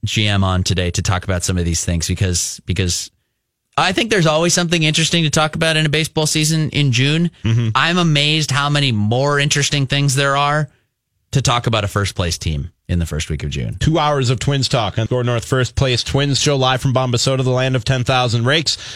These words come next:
Speaker 2: on Score North on fifteen hundred, score north dot com, and the Score North mobile app. We'll look ahead. The Twins were just at the site of the All-Star game. Who's headed back there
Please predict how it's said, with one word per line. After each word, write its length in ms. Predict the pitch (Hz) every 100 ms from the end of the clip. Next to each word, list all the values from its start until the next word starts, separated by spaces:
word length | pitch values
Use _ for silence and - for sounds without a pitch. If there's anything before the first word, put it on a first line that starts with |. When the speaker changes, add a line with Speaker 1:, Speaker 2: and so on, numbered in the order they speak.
| -
Speaker 2:
on 180 | 170 190
Score 240 | - 165
North 280 | 143 139 131
on 140 | 123
fifteen 340 | - 139 127 120
hundred, 240 | 127 127
score 200 | - 143
north 200 | 135 123
dot 240 | 127 120 -
com, 280 | 131 135
and 160 | 127 117
the 60 | 107
Score 300 | - 135 135
North 280 | 131 120
mobile 540 | 113 117 135 127 104 -
app. 300 | 127 170 196 - - -
We'll 120 | 113 123
look 180 | 147
ahead. 320 | 139 127 143 170
The 60 |
Twins 360 | - 143 139 117
were 140 | 131
just 320 | 120 139 175
at 140 | 214 -
the 60 |
site 280 | 160 180 180
of 80 | 170
the 140 | 160
All-Star 480 | 156 165 196 - 151
game. 260 | 135 143 139
Who's 160 | 151
headed 260 | 156 165 139
back 260 | 139 151 -
there 240 | 131 104